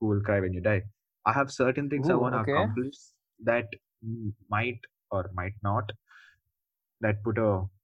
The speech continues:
Speaker 1: image of myself in pe-, people. Um, but
Speaker 2: Mm-hmm.
Speaker 1: then after I've done with that, I wouldn't mind if I'm gonna die. I wouldn't mind it. But then, yeah, my length of life would be
Speaker 2: Does
Speaker 1: till
Speaker 2: that
Speaker 1: I,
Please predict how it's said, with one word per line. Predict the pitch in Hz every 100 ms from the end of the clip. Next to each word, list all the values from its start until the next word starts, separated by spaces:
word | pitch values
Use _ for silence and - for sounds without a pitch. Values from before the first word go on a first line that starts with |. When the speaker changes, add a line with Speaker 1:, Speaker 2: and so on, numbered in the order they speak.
| _ -
Speaker 1:
image | 104 104 107
of | 104
myself | 95 101 107 117 110
in | 113
pe-, | 113 117 _ _ _ _
people. | 120 120 156 - _ _ _ _ _ _
Um, | 104 101 101 104 101 - _ -
but | 139 107
Speaker 2:
Mm-hmm. | 101
Speaker 1:
then | 104 104
after | 117 -
I've | 131 101
done | 107 135
with | 143
that, | 160 - 101
I |
wouldn't | 101 104 101
mind | -
if | - - 95
I'm | 90 87
gonna | 87 87 82
die. | 80 - -
I | 92
wouldn't | 87 85 87 - -
mind | 92 87 85
it. | 92
But | 101 92
then, | 107 107
yeah, | 131 92 98 _
my | - 117
length | 131 131 131
of | 131
life | 117 113 -
would | 110
be | 117
Speaker 2:
Does | 135
Speaker 1:
till | 139 135
Speaker 2:
that |
Speaker 1:
I, | 95 95